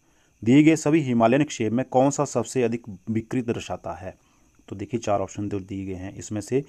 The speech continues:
एमसीटी जो है राइट आंसर होगा, ऑप्शन नंबर बी एमसीटी। Next question, which of the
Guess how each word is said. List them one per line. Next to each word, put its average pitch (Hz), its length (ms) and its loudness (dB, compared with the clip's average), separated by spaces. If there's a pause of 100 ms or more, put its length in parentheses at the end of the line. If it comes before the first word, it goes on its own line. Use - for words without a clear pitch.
(380)
एमसीटी 117 520 2
जो 110 140 0
है 117 120 -4
राइट 98 240 -2
आंसर 98 140 -8
होगा, 110 140 -2
ऑप्शन 101 200 -4
नंबर 95 200 -6
बी 101 240 -8 (120)
एमसीटी। - 640 -12 (1300)
Next 117 160 0
question, 131 380 0 (380)
which 156 240 4
of 135 140 4
the 147 120 4